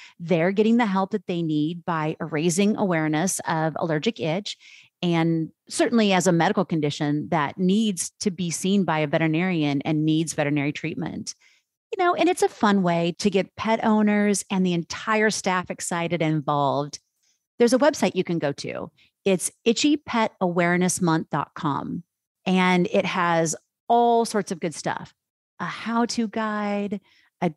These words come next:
toolkit to get your practice ready for Itchy Pet Awareness Month. There is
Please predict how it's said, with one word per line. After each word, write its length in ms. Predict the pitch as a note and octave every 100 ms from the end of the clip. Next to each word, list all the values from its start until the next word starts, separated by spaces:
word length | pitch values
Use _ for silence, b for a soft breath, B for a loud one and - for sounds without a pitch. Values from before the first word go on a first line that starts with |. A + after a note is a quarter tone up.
| _
toolkit 680 | - B3+ B3 B3 - A3+ A3+
to 120 | -
get 160 | F#3+ G3+
your 100 | E3+
practice 460 | - F#3+ - E3 F3
ready 380 | F3 F3+ A#3+
for 160 | C4 B3
Itchy 260 | A3+ - A#3+
Pet 180 | A3
Awareness 400 | A3 G#3+ A3 A3
Month. 400 | A3 G#3+ A3 A#3+ _ _ _ _ _
There 280 | A3+ G#3 G3+
is 540 | - F3+ D#3+ D3+ C#3